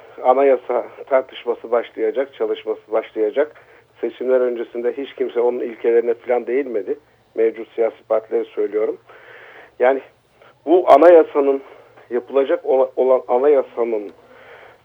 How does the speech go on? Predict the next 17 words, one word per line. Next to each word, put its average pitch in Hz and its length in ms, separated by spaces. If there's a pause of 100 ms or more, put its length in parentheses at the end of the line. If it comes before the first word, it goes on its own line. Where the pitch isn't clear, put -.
e, 123 80 (1120)
doğayla 151 500
dost 165 340
bir 123 260
anayasa, 113 560 (640)
e, 117 280
olması, 113 680 (1080)
doğaya 165 400
ters 160 260 (140)
hiçbir 156 340
yasanın 147 600
ve 147 100
uygulamanın 151 800
yapılamayacağı 147 1000
bir 151 120
mantıkla 143 540
oluşturulması 135 1000